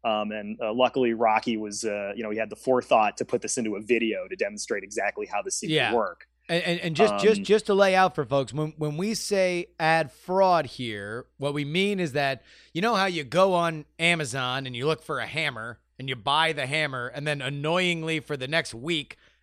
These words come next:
Speaker 2: every website you go to is advertising that same hammer, or, uh, uh, you are just finding all these ads, uh, uh, uh, following you?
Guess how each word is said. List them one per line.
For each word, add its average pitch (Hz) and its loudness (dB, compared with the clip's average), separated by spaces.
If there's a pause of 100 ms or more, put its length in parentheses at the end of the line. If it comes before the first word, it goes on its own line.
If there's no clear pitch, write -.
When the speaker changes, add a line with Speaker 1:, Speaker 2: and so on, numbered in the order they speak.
Speaker 2:
every 175 2
website 160 2
you 160 -6
go 170 2
to 180 -2
is 131 -4
advertising 147 -2
that 143 -6
same 151 -6
hammer, 160 -6
or, 135 -4 (300)
uh, 139 -2
uh, 143 0
you 143 -4
are 151 0
just 139 -6
finding 156 0
all 151 -4
these 147 -6
ads, 151 -2
uh, - -6
uh, 143 -6
uh, 147 -6
following 170 0
you? 185 -2